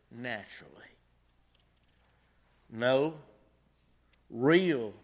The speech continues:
unity takes the hard work of self-denial. Doctor Kent Hughes tells the story of the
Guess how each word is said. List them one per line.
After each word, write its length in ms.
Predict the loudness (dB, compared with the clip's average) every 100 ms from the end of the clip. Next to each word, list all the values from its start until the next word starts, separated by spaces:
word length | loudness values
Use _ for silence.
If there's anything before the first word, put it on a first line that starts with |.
| -20
unity 760 | -12 -6 -6 -6 -6 -4 -4 -6 -16 _ _ _ _ _ _ -8
takes 580 | 0 0 0 -6 -16 -16 -16
the 120 | -12 -10
hard 600 | -6 -4 -2 -4 -6 -10 -20 _ _ _ -6
work 460 | 2 2 2 -6 -20 -20 _ _ _ _ _ _ _ _ _ _ _ _ _ _ _ -20
of 120 | -16
self-denial. 840 | -6 -2 -2 -4 -12 -14 -12 -14 -14 -18 -20 -20 _ _ _ _ _ _ _ _ _ _ _ _ _ _ _ _ _ _ _ _ _ _ _ _ _ _ _ _ _ _ _ _ _ _ _ -2
Doctor 280 | 2 2 -2
Kent 280 | -6 -6 -4
Hughes 460 | 0 2 2 -2
tells 380 | -2 2 2 0
the 80 | -6
story 500 | -2 0 2 2 0
of 100 | -2
the 180 | -6